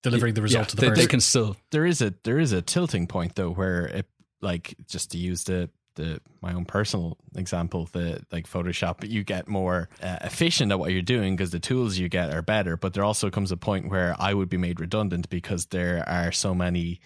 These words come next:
Speaker 3: A I solutions to design now where things can be done by any old idiot because the
Speaker 2: Yeah.
Speaker 3: tools are so good. Um,
Speaker 2: It's scary.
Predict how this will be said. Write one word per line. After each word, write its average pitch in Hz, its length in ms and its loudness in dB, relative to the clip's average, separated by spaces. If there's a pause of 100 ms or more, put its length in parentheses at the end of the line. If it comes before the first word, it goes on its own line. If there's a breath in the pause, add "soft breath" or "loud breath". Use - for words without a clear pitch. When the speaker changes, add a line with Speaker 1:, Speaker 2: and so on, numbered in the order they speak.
(380 soft breath)
Speaker 3:
A 98 180 2
I 92 280 2
solutions 95 800 -2
to 92 80 -6
design 95 480 0
now 85 220 0
where 85 260 -2
things 87 580 -2 (260 soft breath)
can 90 120 -2
be 87 100 -2
done 95 220 2
by 90 120 0
any 113 300 4
old 85 220 0 (180)
idiot 90 400 -2 (380 soft breath)
because 95 260 -2
the - 80 -2
Speaker 2:
Yeah. 107 80 4
Speaker 3:
tools 123 220 2
are 85 60 -2
so 87 220 0
good. 80 360 -4 (640 soft breath)
Um, 85 540 -2 (140)
Speaker 2:
It's 127 200 4
scary. 151 460 4